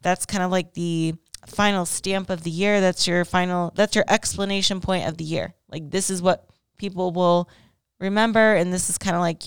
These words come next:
what you've all been working for this entire year. So in order for me to feel like I've accomplished a great year, I just wanted to do well at the Olympia and make sure I peaked at the right time. So I just felt like there was always a lot of pressure riding on me,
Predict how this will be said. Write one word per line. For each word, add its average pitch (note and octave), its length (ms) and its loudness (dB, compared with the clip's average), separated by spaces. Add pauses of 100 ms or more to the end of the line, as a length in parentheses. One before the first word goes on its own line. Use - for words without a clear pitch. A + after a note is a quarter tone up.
what D#3+ 360 2
you've E3+ 200 -4
all F3 180 6
been F3 200 0
working E3+ 280 -2
for E3 220 2
this E3 180 -2
entire D#3 360 -2
year. D#3 340 -2 (480)
So G3 440 6 (520)
in G#3 140 4
order G#3 380 6
for G3+ 220 2
me G3 300 2
to F#3+ 480 2
feel F#3 260 2
like F#3 260 4
I've F3 340 4
accomplished F#3 760 0 (220)
a D#3+ 60 -4
great E3+ 260 0
year, F#3 600 4
I E3+ 80 2
just E3+ 200 0
wanted F3 260 2
to F3 100 4
do F3 240 0
well E3 220 6
at - 120 -4
the E3 140 -2
Olympia A3 420 2
and G#3+ 260 6
make F3 140 2
sure F3+ 200 4
I E3+ 80 6
peaked F#3+ 380 -4
at F3+ 120 0
the D#3+ 60 -4
right D#3+ 200 -2
time. F#3+ 440 -2 (360)
So G#3 160 2
I G#3 40 6
just G#3+ 280 -2
felt G#3+ 160 4
like E3+ 160 0
there F#3+ 80 -2
was F#3+ 180 0 (400)
always G#3+ 360 6
a G3 60 2
lot F3+ 200 4
of F3 60 0
pressure F#3 460 2
riding F3 300 2
on F3 180 -2
me, F3 280 -4